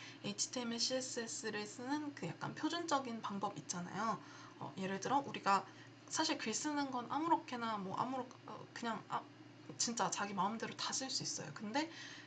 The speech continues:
어, 예를 들어 뭐 논문을 쓴다 하면은 이렇게 가장 첫 번째 큰 거는 큰 그냥 숫자 일로 하고, 그 다음 거는 그 로마자, 소문자 I로 하고, 뭐 그 밑에 거는 소가로 일로 하고, 약간 이런 법칙들이 다 정해져 있잖아요.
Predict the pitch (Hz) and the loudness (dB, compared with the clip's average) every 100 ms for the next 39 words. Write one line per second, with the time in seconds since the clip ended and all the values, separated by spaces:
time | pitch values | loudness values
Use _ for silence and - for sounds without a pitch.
0 | - 170 151 - - - - - - 214 | -6 0 0 0 -4 -10 -14 -16 -10 -4
1 | 214 208 190 170 196 214 269 262 - 254 | -2 0 0 0 2 4 4 2 2 0
2 | 220 139 - 240 240 262 339 - - - | 0 -4 -4 -2 0 2 0 -2 -10 -8
3 | - - - - - 220 214 202 - - | -8 -10 -8 -4 2 2 2 -2 -6 -8
4 | - - 302 277 254 - 285 277 233 302 | -2 0 2 4 2 2 0 2 0 0
5 | 330 - - - - - - - 311 302 | -4 -10 -16 -18 -18 -10 -6 0 2 2
6 | 285 - 214 226 - 262 247 247 240 233 | 0 -2 0 0 0 0 2 2 2 2
7 | 233 - 220 214 220 - - - - - | 0 0 -4 -4 -6 -8 -12 -10 -2 2
8 | 208 - 214 202 202 196 208 - 190 - | 2 2 0 2 0 0 -4 -6 -6 -6
9 | - - - - - - 202 202 240 233 | -8 -12 -14 -16 -12 -4 2 4 6 4
10 | - 202 196 - 285 294 285 - 196 214 | 4 4 4 0 0 2 2 0 0 -2
11 | 202 220 233 233 220 220 196 190 202 190 | -2 2 2 2 -2 -2 -4 -4 -4 -4
12 | 214 - 196 190 185 185 - 269 269 247 | -6 -4 -2 0 0 2 2 4 4 4
13 | 226 247 254 247 233 247 208 180 196 196 | 2 0 2 2 2 0 -2 -2 -2 0
14 | 208 208 202 - - 226 214 185 208 220 | 0 0 -2 -4 -4 -4 -2 -2 0 0
15 | 165 147 - 185 147 202 214 | 0 -2 -2 0 0 0 -2